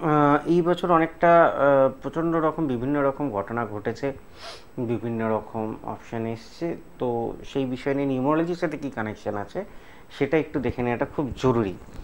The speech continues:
যেমন গত বছর, আহ, আপনাদেরকে আমি আগস্ট শুরুর আগে নিউমারোলজিক্যালি নিউ ইয়ারটা কেমন যাবে বলেছিলাম। আশা করি আমার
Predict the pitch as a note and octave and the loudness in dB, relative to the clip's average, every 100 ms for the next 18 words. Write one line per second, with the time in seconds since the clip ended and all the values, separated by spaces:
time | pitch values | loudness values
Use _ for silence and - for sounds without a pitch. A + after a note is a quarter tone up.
0 | - - - A#2 C#3+ D#3 E3+ C3+ B2 C3+ | -16 -20 -8 0 4 6 6 4 4 2
1 | C3 - C#3+ C#3+ - C3+ B2 A#2+ A#2+ A#2 | 2 2 0 0 4 6 8 8 8 6
2 | A#2 - C3 B2 A2 B2+ B2+ A#2 A2 B2 | 6 2 0 0 0 0 0 2 2 2
3 | B2+ - - B2 B2 A2 G#2+ A#2 A2+ A2+ | 0 -6 -8 -2 4 4 4 -2 -2 -2
4 | A#2 A2+ A2+ A#2+ A#2 A#2 - - - A#2 | -2 -2 -4 -2 -2 -6 -14 -18 -8 -2
5 | A#2 A#2 A2+ A2+ A2 A2+ A#2 A2 A2+ A2+ | 0 2 0 -2 0 0 0 0 0 0
6 | A2 C3 C#3 B2+ G#2 G#2 - A2+ A2+ G#2+ | 2 0 2 0 0 -2 -4 -2 -2 -2